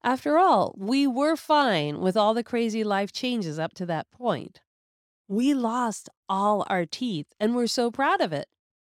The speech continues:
May have even gotten some cash from the tooth fairy. But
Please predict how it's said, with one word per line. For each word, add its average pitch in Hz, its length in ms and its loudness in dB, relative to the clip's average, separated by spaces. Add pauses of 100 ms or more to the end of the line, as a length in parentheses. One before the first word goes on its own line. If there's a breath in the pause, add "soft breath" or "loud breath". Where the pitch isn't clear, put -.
(280)
May 339 280 0
have 392 180 -2
even 339 300 2
gotten 294 260 -2
some 330 220 -2
cash 233 320 -2
from 254 180 -4
the 262 80 -2
tooth 190 260 -4
fairy. 143 440 -10 (960)
But 226 460 -2